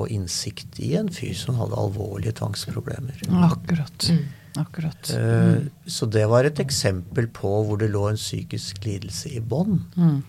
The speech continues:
Speaker 1: Men det gjør det jo ofte ikke.
Speaker 2: Mm.
Speaker 3: Mm.
Speaker 1: Og jeg, til, til ditt spørsmål, så, så har jeg da opplevd at det har vært veldig lite konstruktivt å snakke om kropp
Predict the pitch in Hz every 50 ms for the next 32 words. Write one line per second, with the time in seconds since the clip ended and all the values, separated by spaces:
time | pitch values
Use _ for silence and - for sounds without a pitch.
0 | - - - - - - - - - - _ _ _ _ _ - - 117 107 107
1 | 110 113 113 117 117 - - - - 90 87 110 139 147 107 87 87 - 95 98
2 | 98 98 95 95 - - - - - - - 95 - - - _ _ _ - -
3 | - - - 233 208 - - - - _ _ - - 185 175 165 151 - - 160
4 | 151 127 113 113 113 113 - - - - 113 110 110 117 131 139 143 147 - -
5 | - - - 131 117 - - 131 113 120 117 - - - 104 - - - 139 147
6 | 170 170 170 - - 135 127 127 127 127 127 127 - - 117 - - - 123 117
7 | 120 120 117 123 117 117 117 113 101 107 104 107 107 107 107 107 101 95 95 98
8 | - - - - - - 117 117 123 - 113 101 - 110 101 107 - 117 110 98
9 | 101 104 107 113 113 110 92 85 - - - 113 - - - - 90 87 90 -
10 | - - - - - 110 - 127 123 117 - - - - - - 120 110 101 107
11 | 104 107 - - - - - - - - 110 107 101 - - _ _ _ - -
12 | 113 - - 101 101 98 101 101 98 104 - - - 107 98 95 - - _ _
13 | - - - - -